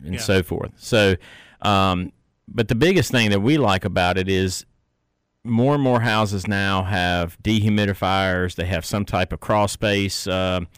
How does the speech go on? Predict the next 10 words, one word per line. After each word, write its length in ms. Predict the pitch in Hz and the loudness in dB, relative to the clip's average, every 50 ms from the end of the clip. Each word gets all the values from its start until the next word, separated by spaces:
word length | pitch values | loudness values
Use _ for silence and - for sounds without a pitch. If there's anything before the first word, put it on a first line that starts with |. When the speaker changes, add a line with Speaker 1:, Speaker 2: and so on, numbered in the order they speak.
| - - - _ _ _ _ _ _ | -20 -20 -20 _ _ _ _ _ _
Speaker 1:
environmental 880 | - 104 95 - 104 101 101 101 98 98 104 104 104 101 101 101 101 95 | -6 -6 -2 -2 0 0 2 0 2 2 0 2 2 2 0 0 0 -2
product 540 | - - - 101 101 101 98 101 101 - | -4 -2 0 2 2 2 2 0 -2 -2
that's 260 | - 95 87 - - - | -4 -6 -6 -6 -10 -8
maintaining 600 | - 104 104 101 95 - 110 98 101 101 98 98 | -6 -4 -4 -4 -2 -4 -4 -2 -2 -2 -2 -4
it 80 | 92 87 | -4 -6
for, 300 | - - 82 85 85 82 - - | -8 -8 -6 -6 -6 -8 -12 -10
for, 420 | - 95 87 87 85 85 85 - - - | -6 -4 -4 -4 -4 -6 -8 -10 -10 -8
uh, 260 | 101 92 82 82 82 | -6 -4 -4 -4 -6
moisture. 600 | 80 90 107 113 110 - - - 110 104 101 95 - - - - - - _ | -4 -2 0 0 0 -2 -2 -4 -2 -2 -2 -2 -4 -12 -20 -20 -20 -18 _
Speaker 2:
Yeah. 160 | 127 123 113 | -14 -14 -14